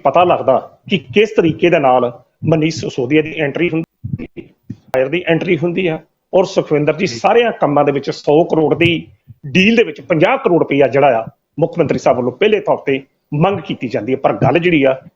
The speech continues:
ਵੀਹ ਕਰੋੜ ਤੇ ਆਣ ਕੇ ਮੁੱਕਦੀ ਹੈਗੀ ਹੈ। ਬਾਕੀ ਜਿਹੜੇ ਚਾਲੀ, ਵੀਹ,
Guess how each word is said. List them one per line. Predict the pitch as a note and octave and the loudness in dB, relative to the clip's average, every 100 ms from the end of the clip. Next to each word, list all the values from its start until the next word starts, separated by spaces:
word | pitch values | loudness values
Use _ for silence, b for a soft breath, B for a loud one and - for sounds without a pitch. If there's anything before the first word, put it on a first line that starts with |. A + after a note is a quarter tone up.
| - | -4
ਵੀਹ | C#3+ C#4+ | 2 2
ਕਰੋੜ | G#3 D3 - | 2 -2 -2
ਤੇ | C3+ C3 | -4 -4
ਆਣ | A2+ | -6
ਕੇ | B2+ C#3+ - | -10 -12 -6
ਮੁੱਕਦੀ | D#3+ C3+ A2 E2+ | -4 -4 -6 -12
ਹੈਗੀ | G2+ _ _ | -14 _ _
ਹੈ। | - _ _ _ - | -20 _ _ _ -2
ਬਾਕੀ | D3+ - C4 | -2 0 2
ਜਿਹੜੇ | A#3 A3 | 2 0
ਚਾਲੀ, | - E3 F3 | 0 0 2
ਵੀਹ, | D3+ F3+ | -2 -8